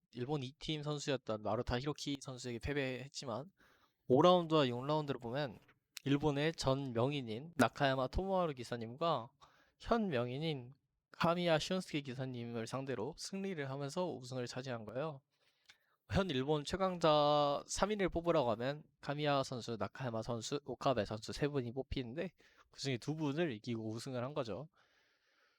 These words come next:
근데 이제 심지어 이 기록이 주황전에서 외국인 선수가 처음으로 우승한 기록이라고 하더라고요.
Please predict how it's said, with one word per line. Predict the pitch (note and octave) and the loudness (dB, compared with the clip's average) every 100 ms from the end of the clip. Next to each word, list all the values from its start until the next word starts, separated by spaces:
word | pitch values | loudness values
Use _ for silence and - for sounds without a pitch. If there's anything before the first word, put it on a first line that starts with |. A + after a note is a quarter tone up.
| _ _ | _ _
근데 | E3 F3 | -8 -4
이제 | C#3+ B2+ C3 B2 | -4 0 2 2
심지어 | - G3 F#3+ G3+ | 0 -4 2 4
이 | D#3 A#2+ | 4 0
기록이 | - C3+ B2 E3+ D3 G#2+ - _ _ _ _ - | -4 -4 -2 -4 -6 -8 -16 _ _ _ _ -16
주황전에서 | - C#3+ D3 D#3 D#3+ D3+ C#3+ D3 C#3+ | -2 2 4 4 4 4 2 4 4
외국인 | A2+ A2+ D3 D3 C#3 | 4 0 -2 -6 -4
선수가 | C#3+ C3+ C#3+ C3+ B2 | -4 -4 0 0 0
처음으로 | - A3+ B3 B3 C3+ | 4 6 6 4 0
우승한 | A#2 B2 A2+ | 0 -2 -4
기록이라고 | A2+ C3 A#2+ A2+ G#2+ G#2+ G#2+ G#2+ | -4 -4 -2 0 0 0 -2 -2
하더라고요. | B2 G#2+ G2+ A2+ C#3+ | -2 -2 -2 -2 -4